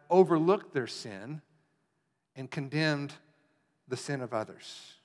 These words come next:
You see, they rejected Jesus as Savior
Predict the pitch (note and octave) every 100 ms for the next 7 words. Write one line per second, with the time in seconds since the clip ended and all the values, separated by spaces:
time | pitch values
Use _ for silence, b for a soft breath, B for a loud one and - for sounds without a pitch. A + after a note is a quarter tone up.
0 | _ _ _ _ _ _ _ _ _ _
1 | - D3 F#3 B3 F#3 - D#3+ E3+ F3+ E3+
2 | E3 F3 E3+ E3 - - C#3 - C#3 D3
3 | D3+ F3+ F#3